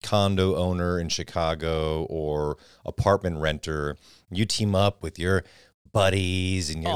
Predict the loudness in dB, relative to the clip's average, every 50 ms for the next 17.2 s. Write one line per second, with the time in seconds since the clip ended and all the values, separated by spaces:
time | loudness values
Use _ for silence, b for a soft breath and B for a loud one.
0 | -2 -2 -2 -2 -2 -2 -2 -4 -4 -6 -6 -8 -8 -6 -6 -6 -6 -4 -4 -2
1 | 0 0 0 0 0 0 0 -2 -2 -4 -4 -4 -4 -4 -4 -2 -2 -2 -2 -2
2 | -2 -2 -2 -2 -2 -2 -2 -2 -4 -4 -4 -4 -4 -4 -4 -4 -4 -4 -4 -4
3 | -4 -4 -4 -4 -4 -4 -4 -6 -6 -6 -8 -8 -8 -6 -6 -6 -6 -4 -4 -4
4 | -4 -4 -4 -4 -4 -4 -4 -4 -4 -2 -2 -2 -2 -2 -4 -4 -6 -6 -6 -6
5 | -6 -6 -8 -8 -8 -8 -10 -8 -8 -10 -10 -8 -4 0 0 2 2 2 2 2
6 | 2 0 -2 B B -2 -2 0 0 -2 -2 -4 -4 -4 -4 -4 -4 -4 -4 -4
7 | -6 -6 -4 -4 -4 -4 -4 -4 -4 -4 -4 -4 -4 -4 -6 -6 -8 -8 -8 -6
8 | -6 -8 -8 -8 -8 -8 -6 -6 -8 -8 -10 _ -8 -8 -6 -4 -4 -2 0 2
9 | 2 2 2 2 0 -2 -4 -4 -2 0 0 2 2 0 0 -2 -2 -4 -4 -4
10 | -6 -8 -8 -8 -8 -8 -6 -6 -6 -6 -6 -4 -2 0 0 2 2 2 2 2
11 | 2 0 -2 -2 -2 0 0 0 0 0 0 2 2 4 2 4 4 4 4 4
12 | 2 0 _ 0 2 4 4 4 4 2 2 0 0 -2 -2 0 0 0 2 4
13 | 4 4 4 2 0 0 2 2 2 2 0 -2 -2 -2 0 0 0 2 2 2
14 | 2 0 0 -2 -2 0 2 4 4 4 4 2 2 0 -2 -4 -6 -6 -6 -2
15 | 2 2 2 4 4 2 2 2 2 0 -2 -2 -4 -6 -4 -2 -2 0 0 0
16 | 0 0 0 2 4 4 4 4 4 4 4 4 4 4 2 2 0 -2 -2 -4
17 | -6 -8 -12